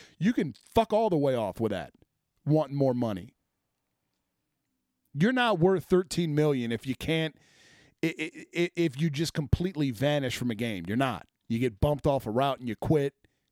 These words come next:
you pout. No, man. I,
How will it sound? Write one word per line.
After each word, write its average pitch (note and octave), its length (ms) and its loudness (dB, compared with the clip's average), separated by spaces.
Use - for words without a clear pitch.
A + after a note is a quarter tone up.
you A2+ 140 -4
pout. C#3 500 -2
No, C#3 320 2
man. A2+ 360 -4
I, C#3+ 220 -2